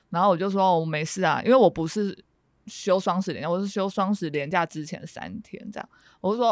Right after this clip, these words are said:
：“哦。”他就说：“那可不可以，要不要约爬山？”因为他的留团了。我说：哦，好啊，那我可以的话就走礼拜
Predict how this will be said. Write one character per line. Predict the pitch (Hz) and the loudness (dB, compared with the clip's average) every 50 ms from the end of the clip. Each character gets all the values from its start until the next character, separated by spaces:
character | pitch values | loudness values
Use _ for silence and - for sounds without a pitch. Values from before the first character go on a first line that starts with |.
| - | 4
：“哦。” | - 214 208 | 2 0 2
他 | 214 220 220 | 2 0 0
就 | 220 | 0
说 | 220 226 | -2 0
：“那 | 240 240 226 233 | 2 2 0 0
可 | 220 - 175 | -4 -4 -2
不 | 190 | -2
可 | 202 196 | -2 -2
以， | - - | 2 2
要 | - | 2
不 | 208 214 | 4 4
要 | 208 | 4
约 | 208 196 190 | 4 4 2
爬 | 190 - 160 - - | 2 0 -4 -6 -6
山？” | 170 - 147 120 127 | -6 -8 -6 -6 -4
因 | 170 220 | -2 -2
为 | 226 | -2
他 | 220 214 202 | 2 2 2
的 | 190 185 | 2 2
留 | 165 160 143 147 151 | 0 -2 -2 -4 -6
团 | - - 180 - - - | -8 -8 -10 -10 -10 -10
了。 | - | -10
我 | - 180 | -10 -8
说： | 202 240 | -6 -4
哦， | 254 277 | -4 -4
好 | 254 226 180 160 | -2 0 0 2
啊， | 160 160 165 | 2 2 2
那 | 185 226 233 | 2 2 2
我 | 214 185 165 | 4 4 2
可 | - 190 190 | 2 0 0
以 | 196 | 0
的 | 170 156 | 0 0
话 | 175 185 | 0 -2
就 | 160 190 | -2 -2
走 | 170 180 156 | -2 -2 -2
礼 | 151 - | -2 -4
拜 | - 151 139 - | -2 -2 -2 -2